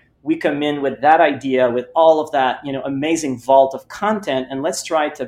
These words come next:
build around that core idea of a virtual I S S that bridges between, you know, interactivity and cinematic. And that became the foundation. So the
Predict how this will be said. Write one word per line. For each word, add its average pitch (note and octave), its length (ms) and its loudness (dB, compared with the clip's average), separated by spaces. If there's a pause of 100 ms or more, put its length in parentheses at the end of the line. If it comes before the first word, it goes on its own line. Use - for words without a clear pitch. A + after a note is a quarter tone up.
(160)
build D3 280 0
around B2+ 360 -2
that A#2+ 220 -2
core C#3 280 -2
idea B2 460 -2
of A#2+ 160 -2
a B2 40 -8
virtual B2 460 -4
I A#2 160 -2
S A2+ 180 -6
S A#2 320 -8 (260)
that B2 220 -2
bridges B2 360 -2
between, A#2+ 500 -8 (280)
you B2+ 100 -4
know, B2 80 -4
interactivity B2 800 -4
and A#2+ 80 -6
cinematic. C#3 720 -4 (240)
And C3+ 160 -6
that F#3+ 300 2
became C#3+ 400 -6
the B2+ 80 -6
foundation. B2+ 720 -6
So B2 100 -16
the C3 220 -2